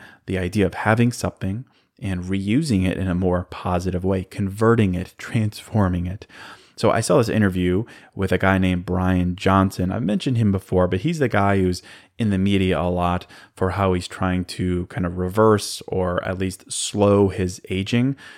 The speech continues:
through all kinds of crazy things like diets and technology. But he was being interviewed about all the people who hate on him,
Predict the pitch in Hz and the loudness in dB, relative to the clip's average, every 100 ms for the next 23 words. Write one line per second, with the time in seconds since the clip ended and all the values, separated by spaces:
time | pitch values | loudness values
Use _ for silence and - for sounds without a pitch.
0 | - - - 120 127 123 110 95 - 90 | -20 -8 2 4 4 2 2 0 0 0
1 | 87 90 87 87 90 92 107 104 95 - | 0 -4 -4 -4 -6 -4 2 4 4 0
2 | 90 - 104 101 98 92 92 80 - - | -6 -6 0 2 2 2 0 -2 -4 -20
3 | _ - 131 131 151 - 143 110 90 90 | _ -2 0 2 0 2 0 2 0 0
4 | 90 - - _ - 95 98 95 - _ | -2 -8 -14 _ -4 2 4 2 -2 _
5 | - 123 123 117 110 101 95 - 98 90 | 2 4 4 2 0 -2 -2 0 0 -2
6 | 117 _ - - 110 98 82 104 - | -6 _ -14 -4 0 0 -2 -8 -8